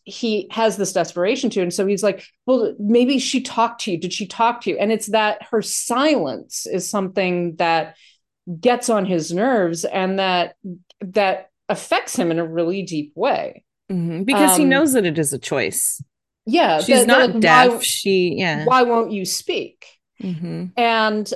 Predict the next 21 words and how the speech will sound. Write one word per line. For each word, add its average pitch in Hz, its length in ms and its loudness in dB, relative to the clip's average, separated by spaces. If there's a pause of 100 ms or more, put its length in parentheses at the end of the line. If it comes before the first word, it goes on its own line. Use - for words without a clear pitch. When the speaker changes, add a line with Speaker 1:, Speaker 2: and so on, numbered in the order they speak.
Speaker 1:
and 247 180 2
so, 262 300 0
so 294 240 -8
that's 339 220 -2
why 330 100 4
I 269 60 4
say 262 180 0
that 208 160 -4
there's 190 160 -2
a 175 60 -6
rebelliousness 220 680 0
to 190 200 -2
it, 180 220 -4
that 180 360 2
it's 202 320 -2
like, 190 400 -2
and, 220 160 4
and 254 140 0
like 277 180 -4
you 247 60 -6
say, 233 320 -2